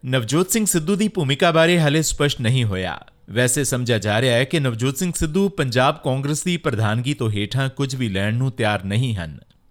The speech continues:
ਦੂਜੇ ਪਾਸੇ ਮੁੱਖ ਮੰਤਰੀ ਵੀ ਨਵਜੋਤ ਸਿੰਘ ਸਿੱਧੂ ਨਾਲ ਬਤੌਰ ਪ੍ਰਧਾਨ ਚੱਲਣ ਲਈ ਤਿਆਰ ਨਹੀਂ ਹਨ। ਇਸ ਵੇਲੇ ਹਾਈ ਕਮਾਂਡ ਦੀ ਸਭ ਤੋਂ ਪਹਿਲੀ ਤਰਜੀਹ ਦੋਵਾਂ ਦਰਮਿਆਨ ਵਿਵਾਦ ਨੂੰ ਹੱਲ ਕਰਨਾ ਹੈ।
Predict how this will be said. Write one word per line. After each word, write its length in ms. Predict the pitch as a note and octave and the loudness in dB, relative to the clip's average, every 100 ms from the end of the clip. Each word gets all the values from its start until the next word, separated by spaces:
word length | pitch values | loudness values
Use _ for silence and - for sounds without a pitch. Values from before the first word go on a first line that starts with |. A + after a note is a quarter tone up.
| - | -4
ਦੂਜੇ 220 | A2 A#2 | 0 2
ਪਾਸੇ 280 | B2+ B2+ C#3+ | 2 2 2
ਮੁੱਖ 240 | A#2 A2+ | -2 2
ਮੰਤਰੀ 360 | A#2 A2 A#2+ A#2 | 2 2 0 0
ਵੀ 200 | A#2+ E3+ | 2 2
ਨਵਜੋਤ 420 | D3 A#2+ A#2 C3 | 2 2 0 0
ਸਿੰਘ 140 | E3+ E3+ | -2 -2
ਸਿੱਧੂ 300 | D#3+ D#3 F#3 | -2 0 2
ਨਾਲ 300 | F3 F3+ E3+ | 4 4 2
ਬਤੌਰ 460 | C3 - D3 E3 | 0 2 4 4
ਪ੍ਰਧਾਨ 500 | E3 C3 A#2 C#3+ E3 | 0 0 2 2 0
ਚੱਲਣ 340 | D#3 A2+ B2+ C3+ | 0 0 2 2
ਲਈ 180 | C3+ | 0
ਤਿਆਰ 340 | C#3 B2 G2+ F#2 | 0 0 0 0
ਨਹੀਂ 300 | F#2 B2 A2 | -2 0 0
ਹਨ। 200 | F2 D2 - _ _ _ | -4 -10 -18 _ _ _
ਇਸ 200 | C3 C3 | -2 0
ਵੇਲੇ 200 | G3+ A3+ | 4 6
ਹਾਈ 160 | G3 E3+ | 6 4
ਕਮਾਂਡ 320 | - G3 G#3 | 2 2 2
ਦੀ 120 | A3 | 2
ਸਭ 180 | G3+ F#3 | 0 -2
ਤੋਂ 180 | - G#3 | 0 -2
ਪਹਿਲੀ 340 | - C#3 F3 | 0 0 0
ਤਰਜੀਹ 440 | F3+ C#3+ A#2 D#3 E3 | 0 0 0 0 0
ਦੋਵਾਂ 360 | A#2 C3+ F3 D#3 | -2 0 0 2
ਦਰਮਿਆਨ 540 | A#2+ G#2+ A2+ B2+ C3+ - | 2 2 2 2 -2 -4
ਵਿਵਾਦ 420 | A2 G#2 A#2 B2+ | -2 2 0 0
ਨੂੰ 220 | C#3+ A#2 | 0 2
ਹੱਲ 140 | B2 B2+ | 0 0
ਕਰਨਾ 360 | G2+ F#2 F#2 | -4 -4 -6
ਹੈ। 340 | F2+ D#2 - | -6 -10 -12